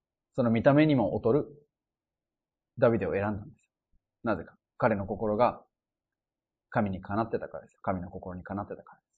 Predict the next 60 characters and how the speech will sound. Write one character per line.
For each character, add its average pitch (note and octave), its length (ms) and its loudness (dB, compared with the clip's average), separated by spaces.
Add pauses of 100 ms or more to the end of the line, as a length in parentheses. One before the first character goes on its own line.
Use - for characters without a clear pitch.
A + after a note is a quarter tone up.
(540)
神 F#3 240 12
は E3 320 12
ダ D#3+ 100 12
ビ E3 100 12
デ D3 100 12
を A#2+ 140 12
選 C#3+ 200 12
ん A2+ 80 6
で、 C3+ 340 8
サ C#3 160 10
ム B2+ 100 8
エ - 20 8
ル A2 80 10
は G#2 60 10
彼 B2+ 220 8
に、 A#2+ 260 4 (120)
ダ A#2+ 140 10
ビ A2+ 100 4
デ G#2 100 2
に B2 260 2 (220)
油 G#2+ 320 10
を G2 60 8
注 E2+ 240 -6
ぎ F#2 60 -8
ま F#2 120 -4
し - 80 -12
た。 - 120 -20 (380)
兄 C#3 100 10
弟 G#2+ 180 10
の F#2+ 100 2
真 G#2+ 140 6
ん A#2+ 40 6
中 A#2 180 6
で F#2 100 0
で E2 80 -14
す。 - 180 -20 (420)
そ D#3+ 100 10
し - 40 8
た F#3+ 80 12
ら E3 80 12
そ E3+ 100 8
の D#3+ 300 8
聖 F3 220 12
霊 F3 100 12
が E3+ 140 12
ダ F3+ 120 12
ビ F3 80 10
デ D#3+ 100 10
の D3 60 10
上 C3+ 80 10
に A#2 60 6
激 C3+ 280 10
し - 40 -2
く C3 100 4
下 C#3+ 200 12
っ - 100 10
た C#3+ 100 8
ん A2 80 0
で - 40 -10
す。 - 120 -20